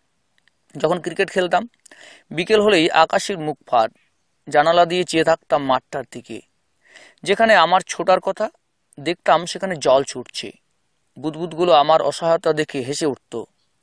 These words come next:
মনে হতো আমার চেয়ে ওরা বেশি ক্ষমতাবান। এই বৃষ্টি আমাকে চিরদিন তাড়া করেছে।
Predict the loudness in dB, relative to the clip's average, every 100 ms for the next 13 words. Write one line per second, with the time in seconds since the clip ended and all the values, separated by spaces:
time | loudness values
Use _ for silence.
0 | _ _ -6 0 0 2 0 0 -8 -16
1 | -2 0 0 2 2 4 4 0 -6 -8
2 | -6 -4 -2 0 -2 -4 _ _ _ _
3 | _ _ _ _ _ -4 -4 -4 -6 -4
4 | 0 0 0 -4 -6 -4 -4 -4 -4 -2
5 | -2 -4 -10 -12 -12